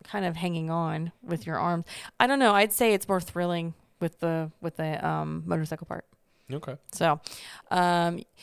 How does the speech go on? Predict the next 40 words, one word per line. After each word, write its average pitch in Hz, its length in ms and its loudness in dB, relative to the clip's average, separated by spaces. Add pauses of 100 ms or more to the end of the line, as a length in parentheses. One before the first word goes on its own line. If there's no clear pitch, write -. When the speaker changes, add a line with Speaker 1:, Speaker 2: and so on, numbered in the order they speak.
(200)
Speaker 1:
and 214 100 -4
so 220 160 8
the 202 100 0
story 285 420 4
coaster 185 440 -2
will 175 100 0
catapult 180 500 -2
you 170 140 -6
sixty-five 277 560 0
feet 240 120 -4
in 226 100 -8
the 202 100 -6
air 190 320 -4
at 175 120 -4
a 175 60 -2
more 180 320 0
than 196 120 -2
a 175 80 -4
seventy 226 480 2
degree 190 260 -4
angle 165 400 -6 (180)
and 226 80 -6
then 214 120 -2
drop 185 260 -4
you 175 80 -8
backward 156 380 -6
in 156 120 -10
one 151 140 -10
motion. 147 320 -10 (720)
So - 100 -4
I 190 60 2
bet 185 160 0
that - 220 -2
sounds 175 240 -2
like 165 160 -4
something 160 320 -6
you'd 165 120 -4
like 151 180 -6
to 160 80 -6
do. 170 260 -2